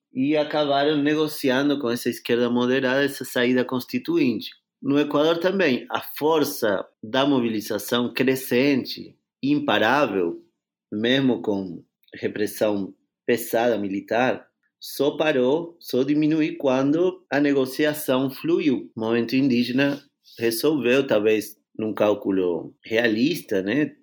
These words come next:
de correlação de força, perspectivas, entram várias questões, mas não era possível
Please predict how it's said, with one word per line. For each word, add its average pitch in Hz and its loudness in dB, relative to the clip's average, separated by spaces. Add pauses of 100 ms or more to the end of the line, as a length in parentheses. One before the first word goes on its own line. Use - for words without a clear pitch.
de 98 -6
correlação 95 -4
de 104 -4
força, 117 0
perspectivas, 117 0
entram 120 0
várias 131 2
questões, 101 -2
mas 113 -4 (160)
não 107 -2
era 120 2
possível 107 0